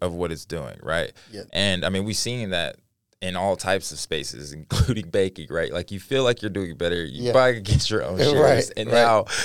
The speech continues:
Speaker 1: you're having to, you know, uh, uh, reconcile,
Speaker 2: Sure.
Speaker 1: essentially, right? So what do you say to those leaders who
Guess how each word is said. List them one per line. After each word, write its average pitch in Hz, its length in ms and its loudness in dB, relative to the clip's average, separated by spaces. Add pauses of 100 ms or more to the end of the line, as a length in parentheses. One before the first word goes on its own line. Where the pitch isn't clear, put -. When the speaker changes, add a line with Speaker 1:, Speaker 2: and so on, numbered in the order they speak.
(160)
Speaker 1:
you're 113 180 4
having 107 440 2
to, 98 500 -2
you 101 80 -4
know, 85 260 -2 (240)
uh, 95 240 0
uh, 90 260 2 (320)
reconcile, 90 600 -2
Speaker 2:
Sure. - 80 -6
Speaker 1:
essentially, 71 420 -4
right? 95 300 2
So 95 260 4 (280)
what 113 100 -2
do 135 80 2
you 135 80 0
say 123 220 2
to 120 120 -6
those 101 240 -2
leaders 98 400 -4
who 95 420 -4